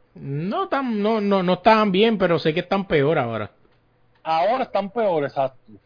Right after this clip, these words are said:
Speaker 2: O sea, no sirve. Y esa es la
Speaker 1: Santini no puso
Speaker 2: capital.
Speaker 1: hasta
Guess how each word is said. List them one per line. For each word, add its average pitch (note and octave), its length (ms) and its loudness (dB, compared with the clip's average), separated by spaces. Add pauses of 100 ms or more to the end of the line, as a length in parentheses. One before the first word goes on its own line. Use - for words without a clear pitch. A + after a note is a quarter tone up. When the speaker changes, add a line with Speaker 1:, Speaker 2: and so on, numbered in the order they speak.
(1600)
Speaker 2:
O D3+ 80 -12
sea, E3 140 0
no F3+ 160 -2
sirve. G#3 520 -4
Y D#3 120 -4
esa E3 140 2
es - 40 2
la G#3+ 60 -6
Speaker 1:
Santini F#3 260 2
no G#3 160 2
puso A3+ 240 -2
Speaker 2:
capital. F#3+ 220 2
Speaker 1:
hasta - 20 4